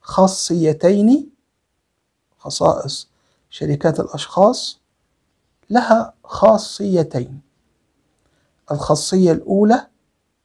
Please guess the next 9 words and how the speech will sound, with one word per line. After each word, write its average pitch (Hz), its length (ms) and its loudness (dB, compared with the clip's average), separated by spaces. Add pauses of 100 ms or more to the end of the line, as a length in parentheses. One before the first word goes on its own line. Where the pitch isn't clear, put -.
(880)
هي 190 280 2
أن 180 220 4
الشركة 208 600 -2
في 160 100 -4
الأصل - 560 -2 (920)
تنحل 226 840 2 (220)
بوفاة 185 800 2 (1600)
أحد - 260 -2
الشركاء، - 580 -6